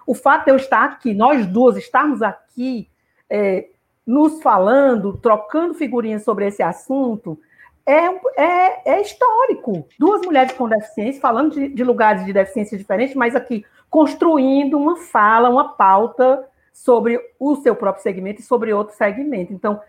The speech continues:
o protagonismo é, é um lugar importante, não é alguém que fala por nós,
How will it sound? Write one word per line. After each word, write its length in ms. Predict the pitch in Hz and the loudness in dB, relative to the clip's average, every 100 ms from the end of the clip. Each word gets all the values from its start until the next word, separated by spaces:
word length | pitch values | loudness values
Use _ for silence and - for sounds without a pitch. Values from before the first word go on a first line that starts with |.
| _ | _
o 100 | - | -6
protagonismo 840 | 262 247 254 226 220 214 208 185 226 - | 0 2 2 -2 -2 -2 -2 -4 -6 0
é, 380 | 294 311 311 | 2 0 0
é 60 | 262 | 0
um 80 | 320 | 2
lugar 280 | 254 214 208 | 0 0 0
importante, 680 | 214 208 - 190 208 - _ _ | -2 -4 -4 -6 -6 -10 _ _
não 200 | 220 240 | -2 0
é 80 | 226 | 0
alguém 340 | 226 202 269 | -2 0 -2
que 80 | 302 | -2
fala 400 | - 208 208 - - _ _ | -2 2 2 0 -6 _ _
por 300 | 269 285 233 | 6 6 4
nós, 520 | 190 190 214 233 240 | -2 0 0 -2 -10